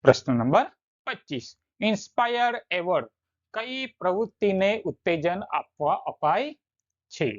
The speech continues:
તો ગણિત વિજ્ઞાન શિક્ષણ પ્રવૃત્તિને ઉત્તેજન આપવા માટે ઇન્સ્પાયર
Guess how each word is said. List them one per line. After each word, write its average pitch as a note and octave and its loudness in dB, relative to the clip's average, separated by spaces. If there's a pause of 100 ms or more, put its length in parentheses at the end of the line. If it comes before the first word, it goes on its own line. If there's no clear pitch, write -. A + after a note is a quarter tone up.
(1800)
તો G3+ 2
ગણિત F#3 -2
વિજ્ઞાન D#3 0
શિક્ષણ D3+ -4
પ્રવૃત્તિને C3+ -2
ઉત્તેજન C3+ -2
આપવા A#2+ -6
માટે A2+ -2 (240)
ઇન્સ્પાયર E3 -4